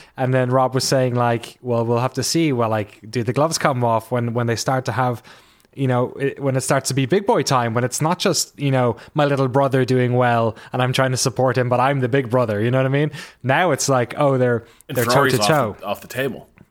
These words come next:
Speaker 2: Like, uh, barring
Speaker 1: Well, w-, well, I wonder because, like, what's interesting and then is, like, it reminds me of the sort of, like, Webber, Vettel, Red Bull era, right? When they
Speaker 2: Mm.
Speaker 1: were s-, uh, championship contenders, but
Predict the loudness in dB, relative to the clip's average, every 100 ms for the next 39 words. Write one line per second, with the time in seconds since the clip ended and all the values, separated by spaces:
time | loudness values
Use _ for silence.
0 | -6 -4 0 -2 0 2 4 4 2 0
1 | -2 -4 -6 -10 _ _ -20 _ _ _
2 | _ _ _ -2 0 2 2 2 2 2
3 | 2 2 2 0 0 0 0 0 0 0
4 | 2 2 2 0 0 0 0 2 2 0
5 | 0 0 0 -2 -2 0 -2 0 0 2
6 | 2 0 -2 -8 -20 -4 -2 0 0 0
7 | -4 -8 -2 0 2 2 0 0 0 2
8 | 2 0 2 2 2 2 0 -2 -6 -10
9 | -2 0 0 0 0 0 0 2 2 0
10 | 0 -4